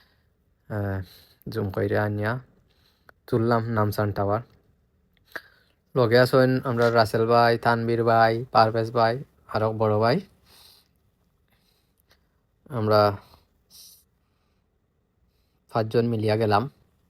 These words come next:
ফায়ার ওয়ার্ক ফেস্টিভ্যালটা দেখাত। আমরা রাসেল ভাইয়ে লইয়া গেছেন।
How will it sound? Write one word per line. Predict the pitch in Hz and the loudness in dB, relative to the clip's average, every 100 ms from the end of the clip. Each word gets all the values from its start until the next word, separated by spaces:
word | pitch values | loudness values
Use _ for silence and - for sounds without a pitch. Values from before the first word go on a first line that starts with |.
| _ _ _ _ _ _ | _ _ _ _ _ _
ফায়ার | 113 107 | 2 4
ওয়ার্ক | 107 107 - | 4 0 -2
ফেস্টিভ্যালটা | 113 - 110 104 107 101 | -8 -6 -4 -2 -2 -4
দেখাত। | 98 104 - - - _ _ _ _ | -4 -4 -6 -14 -20 _ _ _ _
আমরা | 113 98 98 | -12 -8 -6
রাসেল | 98 101 101 | -6 -6 -4
ভাইয়ে | 104 104 | -2 -2
লইয়া | 101 98 | -4 -4
গেছেন। | 104 120 | -6 -8